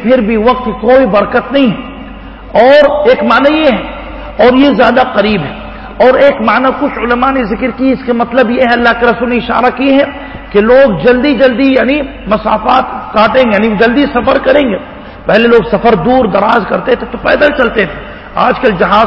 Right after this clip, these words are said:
سے یہاں تک، یہاں پہنچ جاتے ہیں بہت آسانی سے، تو یہ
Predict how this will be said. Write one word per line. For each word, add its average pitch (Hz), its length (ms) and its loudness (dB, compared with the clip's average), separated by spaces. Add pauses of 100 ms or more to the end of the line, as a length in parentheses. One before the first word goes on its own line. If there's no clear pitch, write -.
سے 214 60 -6
یہاں 208 220 0
تک، 208 220 -4
یہاں 190 220 0
پہنچ 208 320 0
جاتے 214 220 2
ہیں 208 100 -2
بہت 247 160 4
آسانی 254 560 0
سے، - 100 -6 (400)
تو 208 60 -2
یہ 247 160 2